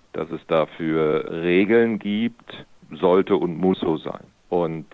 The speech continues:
was nicht sein darf, war das, was im Fall des H S V passiert ist,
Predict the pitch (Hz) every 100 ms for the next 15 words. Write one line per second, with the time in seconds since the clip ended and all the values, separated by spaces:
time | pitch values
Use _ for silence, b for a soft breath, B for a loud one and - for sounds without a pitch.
0 | - - 85 - 104 123 - - 87 85
1 | 82 78 82 101 113 95 90 90 87 85
2 | 78 76 - 85 78 - 80 78 - 82
3 | - 92 - 101 95 90